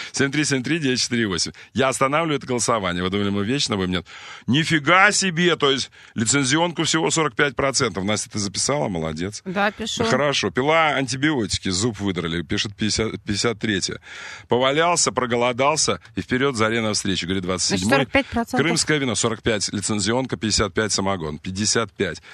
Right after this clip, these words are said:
Speaker 1: А я бутылочку крафтового пива выпил, девяносто второй, говорит. Спортзалы чисто вода, вот что надо пить, говорит, сорок второй нас учит. Так, секундочку. А,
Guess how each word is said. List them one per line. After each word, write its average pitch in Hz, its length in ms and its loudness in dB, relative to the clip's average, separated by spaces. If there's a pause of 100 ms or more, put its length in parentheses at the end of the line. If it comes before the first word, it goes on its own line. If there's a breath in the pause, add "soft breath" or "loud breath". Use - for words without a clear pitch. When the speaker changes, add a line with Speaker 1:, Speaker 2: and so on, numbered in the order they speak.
(240 loud breath)
Speaker 1:
А 110 160 0
я 156 480 4
бутылочку 123 540 -2
крафтового 117 600 0
пива 76 460 -6 (120)
выпил, 73 500 -10 (120)
девяносто 80 520 -6
второй, 80 420 -4
говорит. 73 300 -8 (400 soft breath)
Спортзалы 135 580 0
чисто 123 360 0
вода, 120 420 0
вот 101 240 -2
что 95 160 -4
надо 80 240 -4
пить, 76 240 -8
говорит, 80 180 -6
сорок - 240 -4
второй 117 260 0
нас 127 280 -2
учит. - 300 -4 (540 loud breath)
Так, 135 300 2
секундочку. 131 600 -2 (1120)
А, 104 440 0